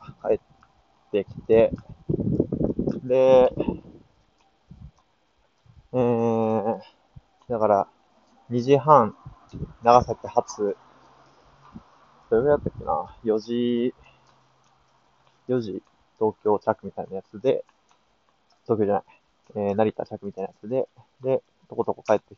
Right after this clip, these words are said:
て、で、オープンハウスに、えー、まあ、六時過ぎぐらいですかね、帰ってきたっていう感じで、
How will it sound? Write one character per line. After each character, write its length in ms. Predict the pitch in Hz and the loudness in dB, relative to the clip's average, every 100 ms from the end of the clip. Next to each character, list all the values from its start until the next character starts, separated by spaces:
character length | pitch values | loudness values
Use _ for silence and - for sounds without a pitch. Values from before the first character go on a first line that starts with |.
| _ | _
て、 180 | 131 - _ _ _ _ _ _ _ _ | -4 -4 _ _ _ _ _ _ _ _
で、 60 | 170 | -2
オ 100 | 156 | 0
ー 20 | |
プ 120 | 151 | 2
ン 80 | 156 | 2
ハ 120 | 151 143 | 4 2
ウ 20 | |
ス 100 | - | 0
に、 220 | 113 120 - - - 113 | -8 -8 -12 -20 -16 -8
え 40 | |
ー、 480 | 107 104 101 101 - - _ _ _ _ 123 | -6 -4 -2 -2 -4 -8 _ _ _ _ -4
ま 80 | |
あ、 20 | 107 | -2
六 220 | - 113 | -4 -6
時 100 | 110 | -6
過 80 | - | -4
ぎ 100 | 120 | 0
ぐ 60 | |
ら 60 | 131 | 0
い 40 | |
で 40 | - | 0
す 80 | |
か 80 | - | -14
ね、 100 | 107 - _ _ _ _ - _ _ - | -16 -16 _ _ _ _ -20 _ _ -4
帰 80 | 104 | -2
っ 60 | |
て 220 | 98 _ 98 | -2 _ -14
き 100 | - | -6
た 100 | 98 | -8
っ 40 | _ | _
て 60 | 107 | -8
い 200 | 95 95 | -6 -6
う 140 | - - | -10 -12
感 280 | 98 95 95 | -12 -12 -14
じ 240 | 90 92 - | 0 0 0
で、 320 | 101 - | -4 -4